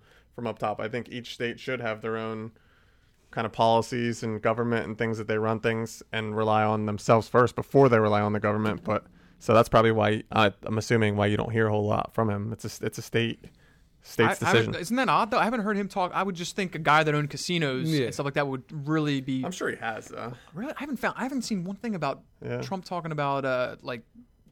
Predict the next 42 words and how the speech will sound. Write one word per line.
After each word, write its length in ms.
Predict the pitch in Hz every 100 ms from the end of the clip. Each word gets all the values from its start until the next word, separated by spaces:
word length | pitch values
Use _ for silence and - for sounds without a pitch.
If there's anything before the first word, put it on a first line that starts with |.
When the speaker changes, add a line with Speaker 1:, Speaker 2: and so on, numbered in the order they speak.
| -
Speaker 2:
sports 360 | - - 220 233
betting. 280 | - - - -
And 120 | 165
he, 140 | 202
the 140 | - 196
guy 200 | 233 214
was 200 | 175 117
Speaker 1:
Yeah. 100 | 113
Speaker 2:
U 180 | 185 208
S 140 | -
F 160 | 175 202
L. 60 |
I 40 | 190
mean, 240 | 185 180 _
he's, 180 | 202 196 _ _ _ - _ _ -
he's 140 | 233
big 200 | - 170
into 100 | 135
sports, 320 | 117 147 127 -
trust 240 | 156 135
me. 120 | 120
Like, 200 | 123 123
like, 280 | 127 123 123
you 80 | 143
know 40 |
what 40 | 139
I 40 |
mean? 60 | 139
I 80 |
just 160 | 151 -
Speaker 1:
Oh, 20 |
Speaker 2:
think 120 | 180
Speaker 1:
yeah. 40 | 170
Speaker 2:
that 60 |
would 60 | 156
be 80 | 139
something 240 | 165 143
he 100 | 143
would, 140 | 139 127
like, 160 | 123 127
really, 300 | 143 143 139
and 180 | 147